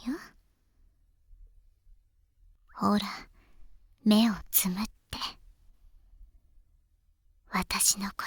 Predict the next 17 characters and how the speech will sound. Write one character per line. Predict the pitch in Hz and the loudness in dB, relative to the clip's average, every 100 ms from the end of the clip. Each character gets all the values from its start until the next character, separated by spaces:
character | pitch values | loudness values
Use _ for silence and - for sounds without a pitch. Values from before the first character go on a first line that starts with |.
| - | -8
と | 233 | -6
を | 214 - - - _ _ _ - - - | -6 -10 -14 -20 _ _ _ -20 -20 -4
ち | - | 0
ゃ | 247 | 2
ん | 254 | 0
と | - 254 | -2 -6
考 | - - 233 262 277 277 | -4 -2 0 -2 -2 -6
え | - | -8
て。 | - - - _ _ _ _ _ _ _ _ _ _ _ _ _ _ _ _ _ _ _ _ _ _ _ _ | -14 -16 -20 _ _ _ _ _ _ _ _ _ _ _ _ _ _ _ _ _ _ _ _ _ _ _ _
さ | - - - | -10 -6 -6
あ、 | 233 - - _ - _ _ _ _ _ - | -6 -10 -18 _ -20 _ _ _ _ _ -2
始 | 262 240 254 | 0 0 0
め | 262 | -2
ま | 262 | -2
し | 262 - | -6 -8
ょ | |
う。 | 330 | -10